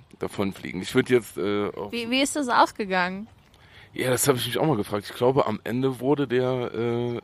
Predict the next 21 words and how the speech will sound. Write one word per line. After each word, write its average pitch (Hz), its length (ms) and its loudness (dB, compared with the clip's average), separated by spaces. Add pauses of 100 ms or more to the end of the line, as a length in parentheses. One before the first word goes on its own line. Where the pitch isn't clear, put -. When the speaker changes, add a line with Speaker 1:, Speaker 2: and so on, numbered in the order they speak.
(120)
Speaker 1:
wieder 123 200 -2
groß. 98 520 -6
Aber 104 160 0
ich 107 120 -2
bin 117 100 -4
mir 120 100 4
nicht 123 140 0
sicher. 90 380 -2 (480)
Speaker 2:
Geköpft. - 560 0 (500)
<laughs> - 480 -10
Gehängt. 214 600 -4 (580)
Speaker 1:
Der, 147 500 4
<laughs> - 0 -
der 107 260 -4
arbeitet 117 420 2
jetzt, - 280 -2
äh, 107 360 4
auf 107 180 2
der 104 160 4
Gemeinde. 98 520 0 (500)
<laughs> - 300 0